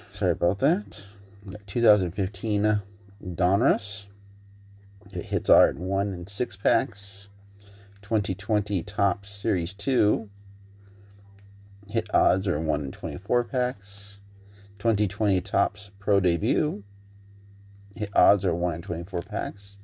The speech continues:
Two thousand sixteen Donruss Object. Hits odds are one in ten packs.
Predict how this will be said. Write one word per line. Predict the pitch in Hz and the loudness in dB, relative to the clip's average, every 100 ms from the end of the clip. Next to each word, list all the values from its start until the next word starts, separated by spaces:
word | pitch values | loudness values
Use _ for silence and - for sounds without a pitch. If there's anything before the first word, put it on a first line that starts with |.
| - - - - - - | -20 -20 -20 -20 -20 -20
Two | - 147 | -4 2
thousand | 170 147 127 | 4 4 2
sixteen | 117 127 - - 120 110 90 | 0 -4 -6 -8 -4 -2 0
Donruss | 92 92 101 101 - - | 4 4 2 -2 -4 -2
Object. | 92 - - 73 - - - - - - - - - | -2 -2 -8 -10 -10 -20 -20 -20 -20 -20 -20 -20 -8
Hits | 147 - - - - | -4 -4 -4 -10 0
odds | 107 113 113 | 4 6 4
are | 95 71 80 | 0 -6 -6
one | 90 95 107 110 | -2 0 0 0
in | - 90 90 | -6 -6 -6
ten | 98 - 101 90 | -6 -4 -4 -4
packs. | - - - - - - | -2 -4 -4 -20 -18 -18